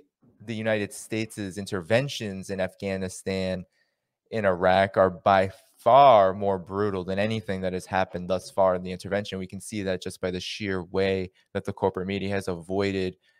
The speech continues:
making actual death toll predictions. But anyway, there are so many examples of this. I don't wanna go through all of them, but let me go through some, one, and one other one. So here's a good one right here. Daniel Hannan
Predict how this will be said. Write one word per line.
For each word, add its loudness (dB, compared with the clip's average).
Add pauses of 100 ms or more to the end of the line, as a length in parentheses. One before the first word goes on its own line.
(120)
making -4 (380)
actual -2
death 4
toll -4
predictions. -4
But -2
anyway, 4
there 6
are 6
so 2
many 0
examples 0
of -4
this. 0
I 0
don't 0
wanna -2
go -2
through -12
all 6
of -2
them, -2
but 0
let 2
me -6
go 2
through -6 (480)
some, 2 (100)
one, 2
and -2
one 2
other 4
one. -2 (260)
So 2
here's 4
a 0
good 2
one 2
right 0
here. 0 (260)
Daniel 2
Hannan 4